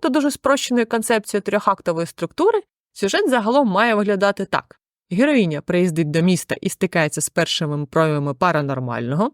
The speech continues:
це зав'язка. Героїня проходить певний шлях і опиняється перед вибором, чи зберегти магію, чи позбутись її, це кульмінація.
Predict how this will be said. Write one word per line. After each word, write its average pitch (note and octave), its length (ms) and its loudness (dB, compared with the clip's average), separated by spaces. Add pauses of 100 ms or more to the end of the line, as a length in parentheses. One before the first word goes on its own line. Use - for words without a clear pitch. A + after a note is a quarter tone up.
(120)
це A#3 160 0
зав'язка. A3 600 0 (540)
Героїня C4+ 420 2
проходить G#3+ 480 0
певний F#3 380 0
шлях E3 380 0
і G3+ 100 0
опиняється F3 600 0
перед F#3 300 0
вибором, D3 440 0
чи G3+ 160 0
зберегти F3+ 520 0
магію, C#3 280 -2
чи - 160 -6
позбутись C#3+ 640 -6
її, C#4 260 -2
це E3+ 260 0
кульмінація. C3+ 840 -2